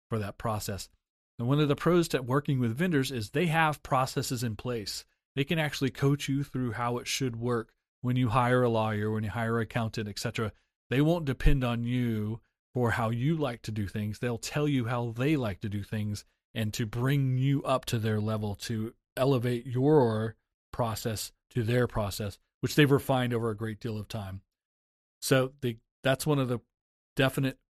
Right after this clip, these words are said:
pros of hiring a vendor as your third-party collaborator. The negatives, of course, is cost. When you hire vendors, when you hire complete businesses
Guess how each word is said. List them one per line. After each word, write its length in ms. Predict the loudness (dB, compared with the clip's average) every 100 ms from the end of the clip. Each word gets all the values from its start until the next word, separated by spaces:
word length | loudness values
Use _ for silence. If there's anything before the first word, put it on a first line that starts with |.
| -8
pros 460 | 2 4 4 2 -4
of 240 | -8 -8
hiring 460 | -4 -2 0 -2 -4
a 120 | -8
vendor 640 | -8 -4 -2 -2 -2 -4 -6 _ _ -8
as 120 | -6
your 80 | -4
third-party 540 | -2 -2 -2 -4 -4
collaborator. 600 | -4 -4 -4 -4 -4 -6 _ _ _ -4
The 320 | 0 0 -2 -4
negatives, 580 | 0 2 4 2 0
of 160 | -4 -8
course, 400 | -2 0 -2 -4 -8
is 400 | -6 -6 -8 -12
cost. 500 | -12 -8 -8 -10 -10
When 140 | -6 -2
you 120 | -2
hire 380 | 0 2 4 4
vendors, 380 | 2 0 -2 -4
when 140 | -2
you 140 | -2
hire 600 | -4 -2 2 2 2 0 -6 _ -8
complete 460 | -6 0 2 2 -2 _ 2
businesses 580 | 4 4 0 -6 -10